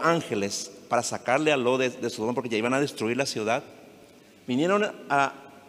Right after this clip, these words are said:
a Sodoma, ¿no? Y iban a dormir en la, en la calle, ¿no? Y Lot se fue y le dijo, "No, duerman ahí". Lot, Lot sabía bien lo que los hombres de Sodoma hacían de noche. Y le dijo, "Por favor, vengan a mi casa".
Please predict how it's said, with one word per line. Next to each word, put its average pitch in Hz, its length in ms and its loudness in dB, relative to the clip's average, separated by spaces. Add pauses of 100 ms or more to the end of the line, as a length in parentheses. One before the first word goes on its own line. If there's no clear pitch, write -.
a 117 180 0
Sodoma, 185 400 4
¿no? 220 380 2
Y 143 80 0
iban 147 240 6
a 170 60 4
dormir 147 320 2
en 156 100 2
la, 151 160 0 (100)
en 131 120 -4
la 123 100 -4
calle, 220 380 -2
¿no? 180 160 -6 (920)
Y 127 100 2
Lot 120 140 6
se 170 120 2
fue 143 120 2
y 160 60 2
le 147 80 6
dijo, 143 180 4
"No, 165 160 4
duerman 170 320 4
ahí". 139 200 0
Lot, 143 200 4
Lot 170 160 8
sabía 160 420 8
bien 175 380 4 (680)
lo 135 180 4
que 135 100 0
los 120 140 0 (180)
hombres 165 540 0
de 160 100 0
Sodoma 135 400 2
hacían 131 280 -2
de 139 80 -2
noche. 143 280 -4 (1500)
Y 113 60 -6
le 123 60 4
dijo, 131 160 0
"Por 175 180 0
favor, 139 320 2
vengan 139 280 0
a 139 40 -2
mi 131 140 -4
casa". - 280 -8